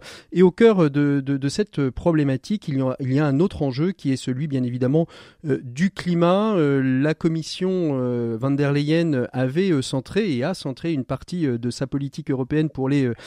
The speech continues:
euh, prochaines années, euh, sur, euh, la question du vert, du Green Deal, hein, c'est, c'est au cœur, euh, justement de leur, euh,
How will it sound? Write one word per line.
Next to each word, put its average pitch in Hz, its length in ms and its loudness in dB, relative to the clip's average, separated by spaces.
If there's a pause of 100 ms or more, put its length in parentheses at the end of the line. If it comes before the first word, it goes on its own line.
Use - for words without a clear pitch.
(280)
euh, 120 260 -2 (120)
prochaines 160 440 2
années, 156 420 6
euh, 127 140 0
sur, 170 400 -4
euh, 120 540 -2
la 139 260 0
question 156 1000 -2 (280)
du 127 160 -8
vert, 143 460 0
du 131 120 -6
Green 123 300 2
Deal, - 280 2
hein, 127 120 4
c'est, 123 260 -2
c'est 233 220 0
au 135 80 0
cœur, 165 320 2
euh, 131 80 2
justement 131 420 -2
de 127 100 -2
leur, 123 220 -2
euh, 120 100 0